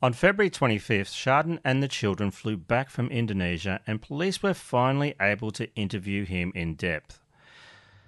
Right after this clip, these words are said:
Excerpts from his astonishing interview with police were later published by the Courier Mail.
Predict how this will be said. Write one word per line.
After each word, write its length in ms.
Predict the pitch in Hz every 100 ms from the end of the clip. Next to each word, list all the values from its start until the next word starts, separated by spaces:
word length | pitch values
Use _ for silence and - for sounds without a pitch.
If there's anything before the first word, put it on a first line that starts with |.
| - _ _
Excerpts 500 | - 190 - 123 113
from 220 | - 123 120
his 200 | 135 147
astonishing 880 | 151 - - 180 208 214 - 110
interview 400 | 95 95 92 90
with 160 | 87 85
police 380 | - 87 87 -
were 80 | 120
later 340 | 127 160 170
published 460 | - 117 110 110 -
by 140 | 104
the 100 | 98
Courier 380 | - 95 87 82
Mail. 480 | 90 90 87 80